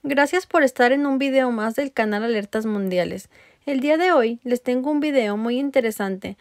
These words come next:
sobre los lugares más misteriosos del mundo. Desde islas decoradas con muñecas hasta portales a otro mundo, pasando por misteriosas construcciones con origen desconocido. A lo largo y ancho del planeta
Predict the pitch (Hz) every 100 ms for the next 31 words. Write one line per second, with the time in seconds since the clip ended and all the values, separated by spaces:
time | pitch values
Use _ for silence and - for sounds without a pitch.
0 | - _ - 247 247 247 247 247 247 285
1 | 320 277 262 277 - 226 214 208 240 220
2 | 196 185 170 165 - _ - _ - 262
3 | 247 247 277 294 320 339 311 - 233 226
4 | 269 - 240 208 208 208 196 226 240 -
5 | 226 226 220 233 233 233 269 302 233 214
6 | 254 247 214 208 202 - - _ 233 226
7 | 240 247 285 277 240 214 214 202 202 262
8 | 240 214 214 202 - 208 220 269 _ _
9 | - 226 208 202 208 254 226 - 202 190
10 | - 175 170 - _ _ - 226 226 226
11 | 233 269 294 247 233 262 240 - 208 202
12 | 196 233